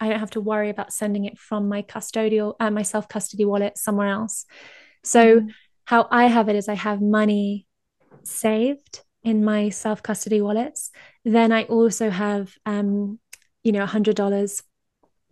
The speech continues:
Speaker 1: or so in a Bitcoin Lightning Network wallet, or, like, for example, in Muun, where I can access both, and it just sits
Speaker 2: Mm-hmm.
Speaker 1: there. And so if I need to pay five dollars, I can just tap, um, from that wallet.
Speaker 2: Mm.
Speaker 1: So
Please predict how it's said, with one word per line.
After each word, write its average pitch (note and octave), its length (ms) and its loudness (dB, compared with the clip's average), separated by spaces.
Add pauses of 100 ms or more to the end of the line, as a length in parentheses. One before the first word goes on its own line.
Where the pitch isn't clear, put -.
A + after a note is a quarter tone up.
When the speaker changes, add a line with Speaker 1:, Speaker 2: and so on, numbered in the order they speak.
(240)
Speaker 1:
or A3+ 100 2
so G#3+ 400 0 (400)
in A3 320 4
a - 80 -4
Bitcoin - 340 -4
Lightning G#3 300 -2
Network G3+ 440 -2
wallet, G#3+ 320 -2
or, G#3+ 60 -2
like, G#3 160 -4
for - 120 -10
example, G#3 320 -4
in G#3 160 0
Muun, G#3 220 2
where G#3 140 0
I G#3 100 -2
can A3 160 -6
access A3 420 -8
both, G#3+ 300 -4 (540)
and A3+ 80 2
it A3+ 100 0
just A#3+ 160 -2
sits B3 220 4
Speaker 2:
Mm-hmm. A#3+ 100 -6
Speaker 1:
there. G#3+ 300 -2
And A3 120 -6
so A#3 100 -4
if G#3 60 -2
I A3+ 40 2
need A3 160 4
to - 60 -16
pay A3 200 2
five G#3+ 240 2
dollars, G#3+ 300 0
I A3 60 -6
can G#3+ 160 -4
just - 180 -8
tap, - 240 -2 (540)
um, A3 180 2
from G#3 280 0
that G#3+ 160 -2 (120)
wallet. G#3+ 300 -2
Speaker 2:
Mm. D4 240 -6 (280)
Speaker 1:
So A#3 240 8